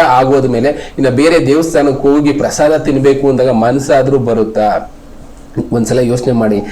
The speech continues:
ಯಾವ ದೇವಸ್ಥಾನ ನಿಜವಾಗ್ಲೂ ಫಾಲೋ ಮಾಡ್ತಾ ಇದ್ದಾರೆ, ಸಿಸ್ಟಮ್ ಇದೆ, ನಮಗೂ ಗೊತ್ತಾಗೋದಿಲ್ಲ ಬಿಡಿ. ಯಾಕೆಂದ್ರೆ ಅಪರೂಪಕ್ಕೆ ಹೋಗ್ತೀವಿ ವರ್ಷಕ್ಕೊಂದ್ಸಲ ಭಕ್ತಿಯಿಂದ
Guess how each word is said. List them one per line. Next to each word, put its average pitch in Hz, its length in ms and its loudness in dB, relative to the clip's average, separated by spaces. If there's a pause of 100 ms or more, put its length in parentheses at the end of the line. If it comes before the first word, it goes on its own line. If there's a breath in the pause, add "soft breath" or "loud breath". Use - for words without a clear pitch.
(240 loud breath)
ಯಾವ 110 240 0
ದೇವಸ್ಥಾನ 123 720 0 (120)
ನಿಜವಾಗ್ಲೂ 131 540 0
ಫಾಲೋ 131 320 2
ಮಾಡ್ತಾ 127 400 0
ಇದ್ದಾರೆ, 131 280 2
ಸಿಸ್ಟಮ್ 135 460 -2
ಇದೆ, 151 140 -2
ನಮಗೂ 208 260 2
ಗೊತ್ತಾಗೋದಿಲ್ಲ 185 520 0
ಬಿಡಿ. 160 160 -2
ಯಾಕೆಂದ್ರೆ - 540 -4
ಅಪರೂಪಕ್ಕೆ 147 560 -4
ಹೋಗ್ತೀವಿ 151 280 -2
ವರ್ಷಕ್ಕೊಂದ್ಸಲ 135 800 -2
ಭಕ್ತಿಯಿಂದ 120 720 -2